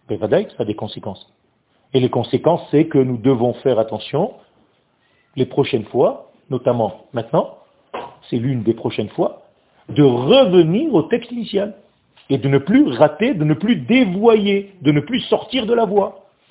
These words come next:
Donc plus vite vous allez apprendre l'hébreu, plus vite vous allez étudier la Torah convenablement.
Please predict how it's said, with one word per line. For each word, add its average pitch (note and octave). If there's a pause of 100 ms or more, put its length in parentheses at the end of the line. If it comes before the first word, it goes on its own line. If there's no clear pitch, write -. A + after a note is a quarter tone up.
(560)
Donc F#3+
plus B3+
vite A3+
vous F#3
allez F#3+
apprendre E3+
l'hébreu, C3+ (1120)
plus G#3
vite G#3+
vous F3
allez F#3+
étudier F3
la F3
Torah E3
convenablement. D#3